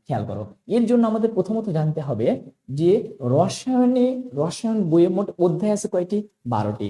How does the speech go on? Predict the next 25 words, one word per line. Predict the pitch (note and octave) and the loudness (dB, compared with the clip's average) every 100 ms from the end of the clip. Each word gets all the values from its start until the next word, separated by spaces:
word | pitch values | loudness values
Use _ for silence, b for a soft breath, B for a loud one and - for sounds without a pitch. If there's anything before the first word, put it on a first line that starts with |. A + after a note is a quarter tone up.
| - _ | -8 _
এটা | A#3+ A3 | -6 -2
তোমরা | G#3 D#3+ | 0 0
জানো | A2+ G#2 - - B2+ | 0 -4 -8 -8 -4
যে | B2 | -2
রসায়নে, | C3 C3 G3 F#3+ D3+ C3+ G3 - - _ _ B2+ | -2 -4 0 0 0 0 -4 -6 -12 _ _ -6
রসায়ন | C3 D3+ G#3+ G#3 E3+ | -2 -2 -2 -2 2
বইটিতে | F3+ F3+ F3 | 2 2 0
মোট | F3+ F3 | 0 0
অধ্যায় | D#3 C#3 F3+ | 0 0 -4
আছে | F3 D3 | -4 -2
বারোটি। | A#2+ A#2 A#2+ A2+ - - | -2 -4 -6 -8 -12 -6
মনে | D#3+ A3 | -2 2
রাখবে, | D3+ A#2+ B2+ | 2 4 4
অবশ্যই | F#3+ A3 - - C4+ C4+ - G3+ | 6 4 0 -4 0 0 2 0
এই | G#3 F3 | 2 -2
এক | F3+ G3 | -2 -4
মাসের | G3 G#3 | -6 -4
মধ্যে | G3+ F#3 F#3+ | -4 -4 -6
আমরা | F#3 - | -6 -4
এমনভাবে | E3 G#3 A3+ A#3 | 0 2 4 2
কমপ্লিট | A3+ G3 G#3+ E3 | 2 -2 -2 -2
করব | C#3+ E3+ - B - C3+ | 2 0 0 B -4 0
যেন | E3 G3+ | 0 0
তোমরা | G#3 G#3 F3 C#3 | 0 2 2 0
নাইনটি | D3 F#3+ F#3+ | 0 0 -2